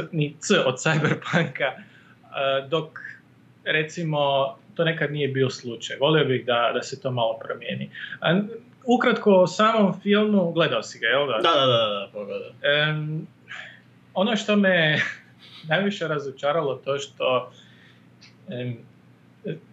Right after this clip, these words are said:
Speaker 1: čuo sam da, da je puno kritika bilo na račun toga što su koristili samo nekoliko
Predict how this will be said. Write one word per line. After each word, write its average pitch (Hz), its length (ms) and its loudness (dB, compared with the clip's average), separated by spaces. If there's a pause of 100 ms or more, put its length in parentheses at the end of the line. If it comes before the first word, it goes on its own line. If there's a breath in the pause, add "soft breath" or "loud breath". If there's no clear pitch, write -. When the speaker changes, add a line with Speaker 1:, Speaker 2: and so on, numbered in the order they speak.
Speaker 1:
čuo 208 200 4
sam 196 200 0
da, 156 280 2
da 147 60 0
je 143 200 2
puno 170 200 -4
kritika 151 380 -2
bilo 143 180 0
na 131 120 2
račun 139 280 0
toga 139 200 -2
što - 180 -4
su - 220 -10
koristili 139 440 0
samo 135 300 -2
nekoliko 123 760 -4